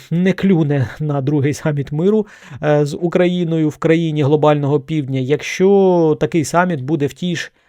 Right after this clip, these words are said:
самій логіці, що й перший. Водночас глава М З С Р Ф додав, що якщо Захід зацікавлений у припиненні війни в Україні, то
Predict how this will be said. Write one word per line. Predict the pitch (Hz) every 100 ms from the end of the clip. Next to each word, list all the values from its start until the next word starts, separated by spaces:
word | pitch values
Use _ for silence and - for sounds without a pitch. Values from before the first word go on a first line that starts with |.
| _ -
самій | - 175 160 156 156 -
логіці, | 147 180 175 165 - 160
що | - -
й | 175
перший. | 160 190 151 110 131 113 _ _ - _ _ -
Водночас | 165 156 156 147 113
глава | 104 156 156 135 120
М | 127 123
З |
С | 139 135 131 -
Р | 156
Ф | 185 196
додав, | 135 151 131 117 -
що | - 127
якщо | 131 - 135
Захід | 143 123 127
зацікавлений | 131 151 175 190 170 135 135
у | 127
припиненні | 143 147 131 127 127
війни | 135 175
в | 180
Україні, | 147 139 131 127
то | 127 151